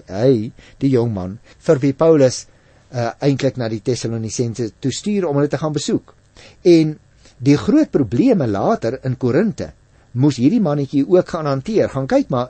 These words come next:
in een Korintiërs vier vers veertien tot sewentien. Later het Paulus vir Timoteus in Efese agtergelaat, juis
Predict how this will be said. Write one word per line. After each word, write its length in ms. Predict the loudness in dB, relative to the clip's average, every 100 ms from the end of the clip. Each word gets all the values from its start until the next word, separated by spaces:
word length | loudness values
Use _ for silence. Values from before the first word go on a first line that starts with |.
| -4
in 80 | -2
een 220 | -2 0
Korintiërs 500 | -2 -2 -2 -6 -6
vier 380 | -4 -2 -2 -6 -14 -20 -20 -20 -4
vers 280 | 0 0 -2
veertien 480 | 0 0 0 -8
tot 180 | -4 -6
sewentien. 540 | 0 0 0 -6 -12 -14 -20 -20 -20 -20 -20
Later 640 | -12 -4 0 0 0 -8 -8 _ _ _ -20 -2
het 340 | 0 0 -4 -4
Paulus 520 | 0 2 4 2 -2 -16
vir 160 | -8 -4
Timoteus 640 | -4 0 -2 0 -2 -4 -8
in 100 | -8 -6 -6
Efese 320 | -6 -6 -6
agtergelaat, 720 | -6 -6 -8 -8 -8 -8 -10 -14 _ _ _
juis 460 | -2 0 2 0